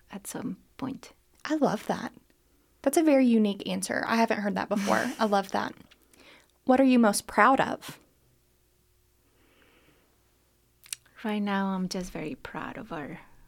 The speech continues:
Speaker 1: of my dancers.
Speaker 2: Mm.
Speaker 1: And I'm including my daughter in that. She, she makes me proud every day. Um,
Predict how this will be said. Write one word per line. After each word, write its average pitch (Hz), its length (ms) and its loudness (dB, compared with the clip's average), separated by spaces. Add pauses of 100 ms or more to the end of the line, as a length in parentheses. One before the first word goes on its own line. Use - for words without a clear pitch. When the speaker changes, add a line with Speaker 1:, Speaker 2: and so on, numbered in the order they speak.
(300)
Speaker 1:
of 190 260 -16
my 175 140 -10
dancers. 175 760 -12 (760)
Speaker 2:
Mm. 208 200 0 (580)
Speaker 1:
And 170 480 -6 (220)
I'm 175 160 -8
including 175 440 -8
my 165 140 -10
daughter 160 280 -12
in 175 180 -12
that. 170 320 -14
She, 180 400 -10 (100)
she - 160 -8
makes 185 260 -8
me 185 120 -12
proud 185 320 -14
every 185 200 -14
day. 185 300 -10 (840)
Um, 180 320 -8